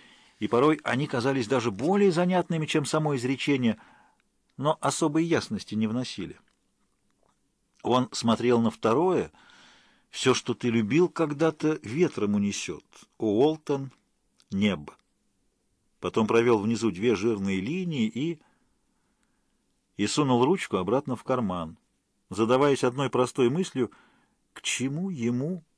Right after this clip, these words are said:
или же кому-то другому продолжать всё это, раз так или иначе конец один?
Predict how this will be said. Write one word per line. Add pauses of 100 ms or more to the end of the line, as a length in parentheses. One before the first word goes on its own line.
(680)
или
же
кому-то
другому
продолжать
всё
это, (520)
раз
так
или
иначе
конец
один?